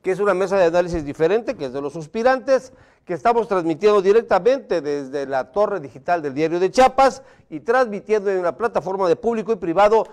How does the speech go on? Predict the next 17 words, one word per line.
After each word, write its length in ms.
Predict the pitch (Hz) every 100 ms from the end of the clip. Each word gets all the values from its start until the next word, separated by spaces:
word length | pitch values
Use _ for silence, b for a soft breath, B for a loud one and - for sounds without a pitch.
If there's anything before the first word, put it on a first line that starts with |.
| B -
y 100 | 202
otras 400 | 240 240 202 -
cinco 420 | 240 247 214 165
plataformas 800 | 160 - 139 165 190 175 151 143
más 560 | 170 220 233 - - b b b -
para 240 | 143 143
que 80 | 143
usted 500 | 139 - 196 202 202
nos 200 | 151 147
escuche, 400 | 131 - 214 208
pero 180 | 175 165
sobre 220 | 151 175
todo 240 | 180 254 226
nos 240 | 185 131
comparta 560 | - 143 135 185 175 170
sus 240 | 156 131
opiniones. 680 | 147 147 127 127 113 104 -